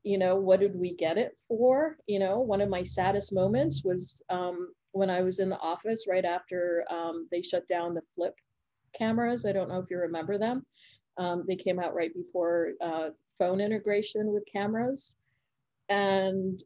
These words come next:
and we had bought them, and it was, and, and the culture there was just amazing. And to be in that office when it was shut down was just heartbreaking.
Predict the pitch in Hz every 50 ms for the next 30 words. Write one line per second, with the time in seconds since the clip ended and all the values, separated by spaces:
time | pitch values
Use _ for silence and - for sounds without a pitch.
0 | - 190 185 185 180 185 180 - - 185 196 196 196 202 202 214 196 190 185 185
1 | 151 185 247 285 285 - 185 170 170 165 170 170 175 170 180 - - - 185 180
2 | 175 180 - - 196 196 196 190 - 190 190 190 185 - - - 240 247 240 -
3 | 247 220 202 190 175 175 165 170 175 175 - - 180 - - 175 175 185 190 208
4 | 240 233 - 180 160 160 160 165 165 170 - - 190 185 202 214 233 233 220 208
5 | 185 180 175 175 175 190 208 - - 175 170 170 - - 175 170 180 - - 170
6 | - - - 175 175 - - 180 180 190 196 190 180 170 170 170 165 - - 180
7 | - - _ - 185 226 226 - 226 202 160 - - -